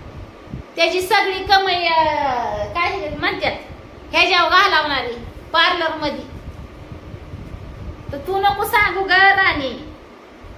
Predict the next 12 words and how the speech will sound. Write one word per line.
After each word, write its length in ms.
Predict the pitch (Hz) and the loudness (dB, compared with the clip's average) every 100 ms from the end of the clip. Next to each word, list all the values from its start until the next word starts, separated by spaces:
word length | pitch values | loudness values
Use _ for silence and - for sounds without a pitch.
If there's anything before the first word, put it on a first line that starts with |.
| - - - - - - - | -14 -14 -12 -12 -14 -12 -4
काय 300 | 285 370 392 | 2 2 6
बावळाट 380 | 392 359 349 | 6 6 4
बाय 260 | 349 349 339 | 2 4 4
आहे 180 | 302 302 | 4 2
तर 60 | |
भाऊ 280 | 302 349 277 | 2 4 4
बहिणीनं, 560 | 277 311 285 262 269 277 | 4 0 -2 -2 -2 0
लेकरांना 560 | 302 320 302 262 240 | 0 0 -2 -4 -4
सुद्धा 260 | 240 294 254 | -6 -4 -4
सोडत 460 | - 302 262 247 240 | -4 -4 -4 -4 -6
नाही 260 | 240 226 | -6 -6
त्यावर. 460 | 226 220 214 214 | -4 -4 -4 -6